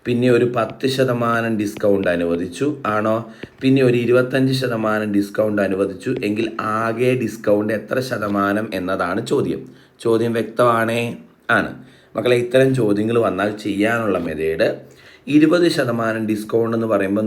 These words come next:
നൂറിൽ നിന്ന് കുറച്ച് എൺപത് by നൂറ് എന്ന് എഴുതുക. ക്ലിയർ? into പത്ത് ശതമാനം ഡിസ്കൗണ്ട് എന്ന് പറയുമ്പോൾ വീണ്ടും നൂറിൽ നിന്ന് കുറച്ച്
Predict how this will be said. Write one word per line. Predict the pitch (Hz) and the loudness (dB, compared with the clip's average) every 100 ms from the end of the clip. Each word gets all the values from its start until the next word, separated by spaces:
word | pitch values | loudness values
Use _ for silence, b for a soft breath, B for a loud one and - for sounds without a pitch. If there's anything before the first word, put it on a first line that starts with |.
| 107 | 0
നൂറിൽ | 107 113 123 123 | -2 0 0 2
നിന്ന് | 131 127 | 2 2
കുറച്ച് | 98 - 120 107 | 0 0 -2 -2
എൺപത് | 110 110 120 127 113 | -2 -2 2 2 4
by | 104 98 | 2 2
നൂറ് | 87 85 | 0 -2
എന്ന് | 82 78 | -2 -4
എഴുതുക. | 73 67 - - - - - _ - | -4 -6 -8 -16 -20 -20 -20 _ -10
ക്ലിയർ? | 110 113 135 - B B B 143 | 0 2 2 -2 B B B 6
into | 151 123 101 - - B B B 139 | 6 6 2 -4 -14 B B B 0
പത്ത് | 131 131 175 | 2 0 2
ശതമാനം | 170 151 139 139 131 | 2 2 0 0 0
ഡിസ്കൗണ്ട് | 131 127 120 | 2 2 2
എന്ന് | 120 | 2
പറയുമ്പോൾ | 117 113 113 110 | 0 0 -2 -2
വീണ്ടും | 117 123 143 | 0 2 2
നൂറിൽ | 123 110 113 | 2 2 2
നിന്ന് | 107 107 | 2 0
കുറച്ച് | 104 | 0